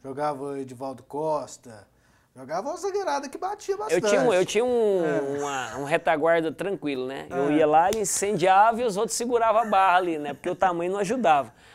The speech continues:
Speaker 2: Mas eu sabia onde eu mexia, eu sabia porque isso,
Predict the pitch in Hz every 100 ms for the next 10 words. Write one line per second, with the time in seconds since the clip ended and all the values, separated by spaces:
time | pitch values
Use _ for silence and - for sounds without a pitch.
0 | - 131 139 175 - 190 147 180 190 175
1 | 170 160 180 185 - 135 107 92 123 127
2 | 139 165 156 131 143 143 139 131 - _
3 | _ _ _ - 180 170